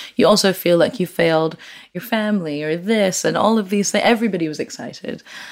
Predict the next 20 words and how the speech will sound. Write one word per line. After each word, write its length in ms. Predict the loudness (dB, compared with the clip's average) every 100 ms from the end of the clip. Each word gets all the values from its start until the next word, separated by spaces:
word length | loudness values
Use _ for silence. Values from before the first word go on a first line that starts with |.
| -16
So 200 | -6 2 2
you 240 | 2 -2
kind 200 | -4 -4
of 60 | -4
just 160 | -4
have 120 | -6 -6
to 100 | -6
keep 220 | -6 -2
this 180 | -4 -2
faith 400 | -4 -4 -4 -2
that 240 | -2 -2 -14 _ -10
eventually 540 | 0 0 0 -4 -4 -2
you'll 200 | -2 -2
get 160 | -2
your 140 | -4 -6
time. 480 | -6 -4 -4 -8 -12 -20 -20 _
But 100 | 0
you 80 | 2
don't 160 | 2 2
know. 260 | -2 -4